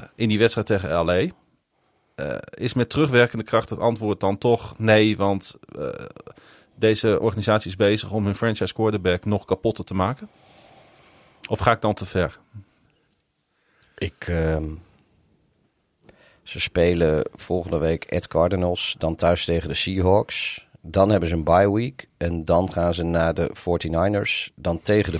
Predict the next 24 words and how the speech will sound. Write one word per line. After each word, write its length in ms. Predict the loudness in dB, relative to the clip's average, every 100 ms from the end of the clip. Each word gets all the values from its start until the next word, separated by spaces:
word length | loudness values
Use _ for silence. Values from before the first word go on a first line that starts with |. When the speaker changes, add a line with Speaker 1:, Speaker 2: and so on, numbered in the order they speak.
| 0
Speaker 2:
Bills, 300 | 4 4 4
Speaker 1:
Ja. 180 | 2 2
Speaker 2:
dan 120 | 2
tegen 280 | 4 2 2
de 120 | -2
Texans, 540 | 0 0 0 -2 -4 2
dan 180 | 2
bij 200 | 6 6
de 120 | 6 4 4 4
Ravens. 460 | 0 -4 -4 -4 -4 -8 -10 -14
Het 120 | -8 0
wordt 160 | 2
een 60 | 4
zwaar 200 | 6 4
stukje, 280 | 4 0 2
dus, 320 | 2 2 -2 -10 -20 -20 -16 2
ehm, 580 | 8 10 10 8 2 0
Speaker 1:
Mijn 200 | 2 4
hemel, 380 | 6 6 6 4
Pieter, 320 | 2 -2 0
dat 140 | 0
is 60 | 2
een 140 | 2
schedule. 640 | 0 2 6 6 6 -2